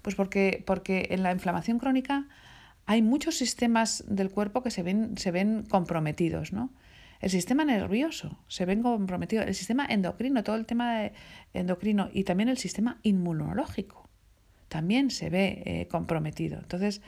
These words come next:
bueno, pues, pues, eh, como os decía, tenemos que estar muy, muy concentra-, no, vamos, muy concentrados.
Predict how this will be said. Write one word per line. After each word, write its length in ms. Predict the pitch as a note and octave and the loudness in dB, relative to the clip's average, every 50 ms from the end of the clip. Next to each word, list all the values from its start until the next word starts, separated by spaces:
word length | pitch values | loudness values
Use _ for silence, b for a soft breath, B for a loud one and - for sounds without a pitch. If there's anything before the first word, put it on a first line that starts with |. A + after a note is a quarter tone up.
| B B B B B B B | B B B B B B B
bueno, 240 | - G#3 G3+ A3 A3+ | 0 2 2 2 0
pues, 300 | - G#3+ G#3 D#3 - B B B B B B B - | 0 -2 -2 -2 -4 B B B B B B B -6
pues, 600 | - F3+ F3+ E3+ E3+ D#3 - - - - - - - | -2 0 2 2 2 0 0 -2 -2 -2 -4 -4 -2
eh, 400 | - - B1+ C2 - - - - - | -2 -2 -2 -2 -4 -6 -8 -6 -4
como 160 | - E3+ E3+ | -2 -2 -2
os 60 | E3+ | -2
decía, 540 | E3+ E3+ D#3 - G#3+ A3 A#3 B3 A#3 - - - | -2 -4 -2 0 0 2 2 2 2 0 -2 -4
tenemos 400 | - E3+ E3+ F#3+ A3 A3+ - - | -4 -2 0 0 0 -2 -4 -8
que 200 | - - - G3 | -6 -2 -2 -2
estar 460 | F#3 - - G#3 G#3+ A3+ - - - _ - - | -2 0 2 2 2 2 0 -6 -12 _ -6 -4
muy, 760 | F#3 F#3 F#3 F#3 F#3 G3 G#3+ A#3+ C4 C4+ C4 A3+ F#3 - - - _ _ _ _ - | -2 0 0 2 2 2 4 4 4 4 4 2 0 -4 -8 -18 _ _ _ _ -4
muy 380 | F3+ F3+ F#3 F#3+ G3+ A3+ B3 | -2 0 2 2 2 2 2
concentra-, 480 | A#3 - A#3 A3+ - B3+ A#3+ A#3 - - | 2 0 -2 0 0 0 -2 -2 -4 -4
no, 280 | - - - F2 - - | -4 -4 -2 -2 -4 -4
vamos, 300 | - - D3+ C#3+ D3 C#3+ | -4 -2 -2 -2 -4 -6
muy 100 | C#3+ - | -6 -6
concentrados. 640 | - - C3+ - - - - C#3 - - - - | -6 -6 -6 -6 -8 -6 -6 -8 -8 -8 -10 -16